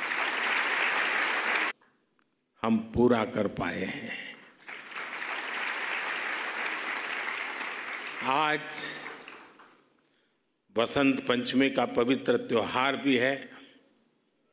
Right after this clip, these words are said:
पूज्य शास्त्री जी महाराज की जन्म जयंती भी है। ये वसंत पंचमी, ये पर्व माँ सरस्वती का पर्व है।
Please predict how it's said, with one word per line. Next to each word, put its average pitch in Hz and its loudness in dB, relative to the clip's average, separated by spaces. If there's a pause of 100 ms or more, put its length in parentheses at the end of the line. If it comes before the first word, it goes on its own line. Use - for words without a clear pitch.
(760)
पूज्य 117 4
शास्त्री 120 2
जी 120 6
महाराज 117 4
की 113 6
जन्म 117 10
जयंती 117 8
भी 131 6
है। 131 2 (3250)
ये 131 8
वसंत 160 6
पंचमी, 180 6
ये 180 10 (160)
पर्व 180 6 (1800)
माँ 143 8
सरस्वती 160 4
का 170 2 (140)
पर्व 104 0
है। - -10